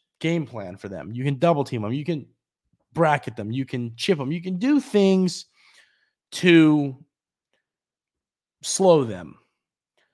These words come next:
When you have three guys that are talented wide receivers, there's not much you can do about that. I mean, at that point, any one of these guys can beat you on any given night. You have to know that, and you have to be ready to go for that.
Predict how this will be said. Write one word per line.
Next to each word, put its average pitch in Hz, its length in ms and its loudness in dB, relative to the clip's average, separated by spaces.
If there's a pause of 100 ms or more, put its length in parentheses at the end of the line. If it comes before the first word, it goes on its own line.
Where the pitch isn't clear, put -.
(200)
When 151 220 -2
you 269 120 2
have 339 220 -4
three 170 280 6
guys 143 480 6
that 143 100 0
are 123 80 -2
talented 127 440 -2
wide 120 180 0
receivers, 117 520 -6
there's 131 200 -10
not 175 200 2
much 139 200 -4
you 135 120 -6
can 110 120 -8
do 107 160 -4
about 87 320 -12
that. 78 220 -12
I 123 60 -14
mean, 135 220 -12
at 139 240 -14
that 180 200 -4
point, 147 280 -2 (1400)
any 208 200 2
one 196 240 8
of 175 120 4
these 151 200 0
guys 131 300 0
can 113 140 -8
beat 120 260 -8
you 113 120 -4
on 107 100 -6
any 113 160 -4
given 110 260 -8
night. 113 200 -10
You 117 120 -12
have 127 200 -8
to - 80 -12
know 120 260 0
that, 123 140 0
and 120 60 -8
you 120 60 -6
have 117 100 -8
to 117 60 -20
be 123 80 -8
ready 117 140 -6
to 107 80 -10
go 113 160 -6
for 113 120 -12
that. 104 220 -8